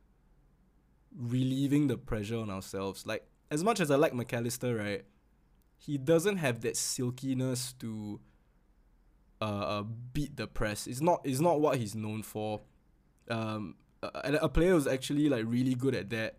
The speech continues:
who we haven't seen at all this season, is Romeo Lavia. I think that was kind of the plan we had, uh, you know, with the intention of signing him before you guys got him.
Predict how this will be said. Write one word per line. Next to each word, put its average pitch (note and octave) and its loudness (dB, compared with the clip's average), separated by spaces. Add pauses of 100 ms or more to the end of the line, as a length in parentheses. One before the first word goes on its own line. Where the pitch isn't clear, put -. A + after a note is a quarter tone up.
(220)
who A#2+ -8
we A2+ -2
haven't B2 0
seen A#2+ -2
at G2+ -6
all A2 -4
this A2 -6
season, G#2+ -6
is G2 -4
Romeo G2+ -4
Lavia. F#2+ -4 (840)
I G#2 -8
think A2+ -6 (800)
that D3+ 4
was B2+ -2
kind B2+ -2
of A#2+ -2
the A#2+ -6
plan A#2 0
we G2 -4
had, G#2+ -6 (680)
uh, F#2 -4 (1080)
you A#2+ -6
know, A2 -4
with A#2+ -8
the A#2+ -2
intention B2+ -2
of A2+ 0
signing A2+ 0
him A#2 2
before G#2+ -4
you A2 -4
guys G#2+ -4
got G2 -4
him. G2 -2